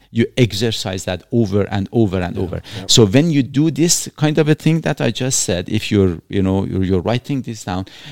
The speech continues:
Speaker 1: remember, you have to go revisit it and discuss it, you know, and do it over and over to really fine tune it. You will not get it right the first time. It is not gonna work hundred percent, I guarantee you that one. But will it work most of the time?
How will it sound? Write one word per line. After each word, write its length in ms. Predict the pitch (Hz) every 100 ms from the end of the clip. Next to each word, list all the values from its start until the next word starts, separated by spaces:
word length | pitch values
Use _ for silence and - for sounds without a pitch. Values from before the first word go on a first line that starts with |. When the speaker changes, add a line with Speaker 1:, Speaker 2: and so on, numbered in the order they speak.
| -
Speaker 1:
remember, 480 | 104 110 117 98 78
you 180 | 85 101
have 240 | 110 123
to 100 | -
go 120 | 113
revisit 600 | 113 101 95 98 - -
it 180 | - - _ _ _
and 160 | - 107
discuss 560 | 104 - - 92 - -
it, 220 | - _ -
you 100 | 101
know, 140 | 95
and 220 | - 101 90
do 140 | 113
it 100 | 110 -
over 400 | 131 117 92 -
and 180 | 104 101
over 440 | - 139 98 92 95 - _ -
to 140 | - 107
really 420 | 95 135 143 143
fine 460 | - - 127 120
tune 320 | 110 - 113 90
it. 160 | 80
You 100 | 98
will 140 | 107 110
not 400 | 107 110 135 -
get 180 | 127
it 160 | 123 95
right 160 | 92 87
the 80 |
first 380 | 80 - 82 -
time. 220 | 87 85 85 - _
It 180 | 147 113
is 140 | 92
not 440 | 101 104 110 139 143
gonna 180 | 131
work 260 | 107 107 101
hundred 340 | - 101 87
percent, 400 | - 90 - 92
I 40 | 98
guarantee 500 | 90 87 87 - 120
you 60 | 95
that 260 | 78 73 -
one. 220 | 85 85 - - 139 110
But 260 | - 107 95
will 140 | 104 123
it 120 | 107
work 260 | 98 107 -
most 240 | 131 -
of 100 | 117
the 80 | 101
time? 320 | - 101 95